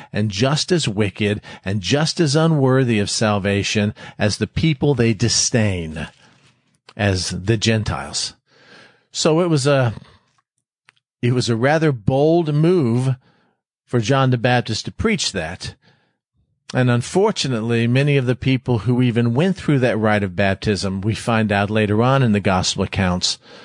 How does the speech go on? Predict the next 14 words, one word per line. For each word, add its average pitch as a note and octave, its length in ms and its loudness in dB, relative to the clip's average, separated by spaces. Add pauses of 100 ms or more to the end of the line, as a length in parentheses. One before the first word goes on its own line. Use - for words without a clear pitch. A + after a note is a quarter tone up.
(240)
were B2+ 80 2
truly A2 360 2
never F2 220 -2
saved. F2 560 -2 (1600)
And C3+ 160 2
then G#3 420 4 (480)
we're C#3+ 100 0
gonna C#3+ 200 2
morph D3 400 2
over B2 380 2
to - 160 -2
Matthew A2+ 480 2
chapter G2 340 -2
three D2 440 -8